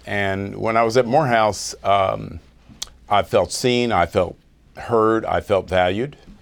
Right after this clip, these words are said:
I felt like the, the institution itself was custom made for me and there for me. I felt like I belonged. Then I came, uh, to graduate school here at Harvard University, and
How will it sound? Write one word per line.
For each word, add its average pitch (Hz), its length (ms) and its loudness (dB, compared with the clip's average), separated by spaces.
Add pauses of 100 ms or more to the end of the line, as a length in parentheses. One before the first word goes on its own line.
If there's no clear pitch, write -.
(460)
I 90 180 2
felt 110 300 2
like 95 360 -2
the, 87 440 -6 (160)
the 92 160 -4
institution 113 720 -4
itself 110 500 2
was 90 640 -2
custom 101 480 -2
made 95 260 0
for 104 140 -6
me 98 380 -4
and 85 340 -6
there 98 220 2
for 87 160 -8
me. 78 400 -10 (500)
I 107 120 2
felt 107 200 2
like 98 200 0
I 90 100 4
belonged. 90 560 -2 (800)
Then 107 240 -2
I 120 100 2
came, 113 640 -2
uh, 98 360 2
to 95 140 -4
graduate 113 380 2
school 95 440 -2 (400)
here 104 200 2
at 92 60 0
Harvard 98 280 0
University, 98 1000 0
and 95 640 -4